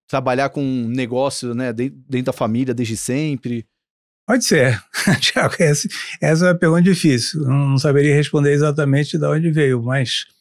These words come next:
Speaker 2: eu sempre fui, na minha educação, sempre ha-, havia um, uma porção de, chamar de humildade, eu acho que é um termo muito forte,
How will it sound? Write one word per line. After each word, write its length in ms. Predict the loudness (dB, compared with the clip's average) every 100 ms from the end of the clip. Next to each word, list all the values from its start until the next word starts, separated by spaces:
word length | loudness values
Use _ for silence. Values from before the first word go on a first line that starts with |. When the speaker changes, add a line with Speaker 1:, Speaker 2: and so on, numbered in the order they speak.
| _ -12 -12 -4
Speaker 2:
eu 140 | 0 0
sempre 420 | 2 2 2 2
fui, 360 | 2 2 0 -4 _ _ _ _ _ _ -4
na 240 | 0 2
minha 180 | 4 4
educação, 720 | 2 2 0 0 2 0 -2 -8 _ -12
sempre 460 | -6 0 0 0
ha-, 340 | -2 -2 -2 -6 -10 -16 _ -14 -14 _ _ _ _ -8
havia 240 | -2 2
um, 320 | 2 0 -4 -12 _ _ -6
uma 120 | -6
porção 640 | -2 -4 -2 0 0 0 -4 _ _ _ -12
de, 600 | -8 -4 -2 -2 -6 -10 _ _ _ _ _ -8
chamar 240 | -2 0 2
de 140 | 2
humildade, 520 | 2 2 0 -2 0
eu 60 | -2
acho 140 | -2
que 60 | -4
é 40 |
um 140 | -4 -6 -6
termo 300 | -2 0 0
muito 260 | -2 -4 -6
forte, 480 | -6 -6 -8 -14